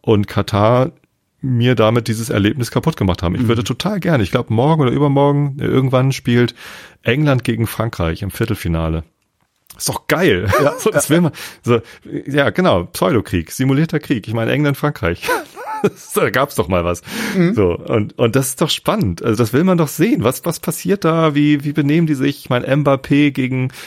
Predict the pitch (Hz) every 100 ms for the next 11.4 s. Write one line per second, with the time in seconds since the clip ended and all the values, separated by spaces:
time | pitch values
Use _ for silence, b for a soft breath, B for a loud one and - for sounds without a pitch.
0 | B 113 135 - - 151 165 - B -
1 | 123 131 101 - 107 117 110 127 117 113
2 | - 110 101 151 - - 113 117 110 98
3 | B B B 76 65 120 131 120 120 127
4 | 147 131 120 120 113 107 - - 110 117
5 | 131 104 - 135 110 104 101 104 117 -
6 | - - - 143 - 120 - - - 135
7 | - 127 120 87 117 117 151 - 110 101
8 | 90 95 160 131 131 123 117 104 B B
9 | B B - 117 98 95 104 123 104 92
10 | 85 82 - 117 - 127 - 120 104 101
11 | 87 85 - -